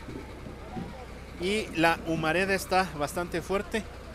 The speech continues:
Algo, en algo se ha logrado aplacar el incendio en este punto. Vamos a intentar conversar con, con las personas que están en el sitio para que nos detallen desde qué hora exactamente se organizaron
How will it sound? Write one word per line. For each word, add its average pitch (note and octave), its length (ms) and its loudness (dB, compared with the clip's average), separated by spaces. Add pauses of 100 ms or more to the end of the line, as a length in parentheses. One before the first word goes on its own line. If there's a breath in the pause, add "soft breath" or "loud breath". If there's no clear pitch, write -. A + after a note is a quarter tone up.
(440)
Algo, G3+ 460 8
en D#3 180 2
algo G3+ 260 6
se F3+ 100 2
ha D#3+ 60 8
logrado E3+ 400 6
aplacar D3+ 560 4 (1120)
el D#3 120 2
incendio F#3 400 2
en F3 60 2
este F3+ 240 0
punto. G#3 460 2 (960)
Vamos E3 380 4
a D#3+ 100 4
intentar D#3+ 500 4
conversar E3 640 4
con, D3 220 -2 (760)
con E3+ 160 2
las D#3+ 160 2
personas F#3+ 540 2
que - 80 -4
están F3 220 4
en E3+ 160 4
el D3 100 0
sitio G#3 360 0
para C#3 300 4 (640 loud breath)
que F3 100 2
nos E3 220 2
detallen G3 480 6
desde D#3 260 4
qué G3 160 2
hora G#3+ 80 10
exactamente G#3 840 4
se F#3 120 2
organizaron F3 760 6